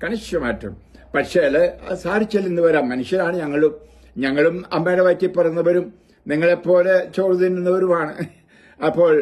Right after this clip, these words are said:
അപ്പോൾ ഞങ്ങൾക്കും ഞങ്ങളുടെ ബലഹീനതകളുണ്ട്, കുറവുകളുണ്ട്. ഞങ്ങൾക്ക് നിങ്ങളുടെ കുടുംബത്തിൽ നിന്ന് വന്നവരാ. ആ, ഞങ്ങളെ ഒന്ന് നൂലെ കെട്ടി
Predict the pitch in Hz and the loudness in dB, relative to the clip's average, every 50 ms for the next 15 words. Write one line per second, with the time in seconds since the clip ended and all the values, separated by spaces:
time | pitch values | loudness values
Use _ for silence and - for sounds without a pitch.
0 | - - 147 127 147 151 151 151 147 165 175 - 185 185 180 165 156 160 175 170 | 2 -2 -6 -6 -4 -4 -4 -2 -2 -2 0 0 0 -2 -2 -2 0 2 2 4
1 | 156 151 156 147 143 156 165 165 160 165 170 165 165 165 175 160 165 147 135 143 | 4 4 2 4 2 2 0 0 0 0 0 0 0 0 0 0 0 -2 -2 0
2 | 147 156 160 160 160 151 160 170 165 - _ _ _ _ _ _ - - 139 143 | 2 2 2 2 0 -2 -4 -4 -6 -8 _ _ _ _ _ _ -10 -6 -4 -2
3 | 156 165 170 170 180 175 151 147 151 170 185 196 175 165 160 160 175 165 175 180 | 0 0 0 2 2 0 0 0 0 2 2 2 2 2 2 2 0 0 0 0
4 | 185 185 175 165 170 175 180 185 196 202 196 175 147 - - - - _ _ _ | 0 0 -4 -4 -4 -4 -4 -4 -4 -4 -4 -4 -6 -8 -16 -20 -20 _ _ _
5 | _ _ - 147 139 147 147 147 143 151 170 175 165 156 165 175 165 147 151 160 | _ _ -14 -10 -8 -6 -6 -4 -2 2 2 4 4 2 0 0 -2 0 2 2
6 | 175 180 175 175 170 165 - 190 | 2 2 2 2 -2 0 0 -2